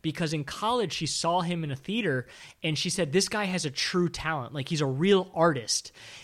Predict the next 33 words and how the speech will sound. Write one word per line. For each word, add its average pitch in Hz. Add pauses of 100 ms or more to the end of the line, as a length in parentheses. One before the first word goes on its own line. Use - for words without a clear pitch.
(140)
And 156
when 156
he 165
started 226
becoming 190
successful 165
in 143
Hollywood, 208 (240)
it 185
was 175
because 220
he 220
was 190
taking 175
stupid 196
roles, 143
like, 135
you 202
know, 147
roles 165
like 147
the 147
sheriff 160
killing 170
Indians 156
or, 143
like, 139
trying 185
to 160
find 180
his 151
lost 151
dog. 175